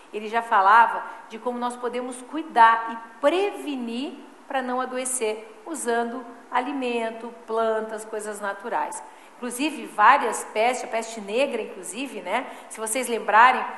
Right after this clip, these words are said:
eles usavam uma máscara que tinha um bico, assim, onde eles colocavam óleos essenciais no bico pra,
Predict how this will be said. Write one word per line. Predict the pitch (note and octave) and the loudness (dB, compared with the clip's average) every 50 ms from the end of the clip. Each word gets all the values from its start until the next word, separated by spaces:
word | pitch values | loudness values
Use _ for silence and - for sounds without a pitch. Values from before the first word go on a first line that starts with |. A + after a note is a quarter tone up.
| - - - | -14 -14 -6
eles | - A3+ A#3+ A#3+ C4 - B3+ B3+ | -2 0 0 0 -2 -6 -6 -8
usavam | B3 G#3 - A3 A3 A#3+ B3 A#3+ B3 | -8 -2 4 6 6 6 6 4 2
uma | A#3+ A#3+ A3 | 0 0 0
máscara | G#3+ G#3+ G#3+ G#3+ A#3 C4+ C#4+ - - A#3+ A3 A3 | 0 2 2 4 4 4 2 2 0 -2 -4 -4
que | A3+ A3 | -6 -10
tinha | - - B3+ | -12 -10 -10
um | B3 | -10
bico, | A#3 G#3 - A3 C4+ D#4+ E4 - | -10 -10 -8 -6 -6 -6 -4 -4
assim, | A#3 G3+ - - C4 B3+ | -6 -4 -4 -6 -6 -8
onde | B3 B3 | -8 -8
eles | B3 A#3+ - | -10 -12 -8
colocavam | - B3 A#3 A#3 A#3 A#3+ A#3+ A#3+ A#3+ A#3 | -4 -4 -2 2 4 4 4 4 2 2
óleos | A3+ A#3 C#4 D#4+ D#4+ - C#4+ | 4 4 4 4 4 0 -4
essenciais | D4 - D4 C#4 C4 - B3+ A#3+ A#3+ A#3+ | -4 -4 -4 -4 -2 -2 -2 -2 -2 -2
no | C#4 C4+ | -6 -8
bico | G#3+ A#3 A#3+ B3 - D#4+ E4 - - - - - - - - - - | -8 -8 -10 -10 -10 -12 -14 -14 -16 -20 -20 -20 -20 -20 -20 -8 -2
pra, | - C4 B3 B3+ C#4+ - - - - | 4 6 8 8 8 6 2 -2 -6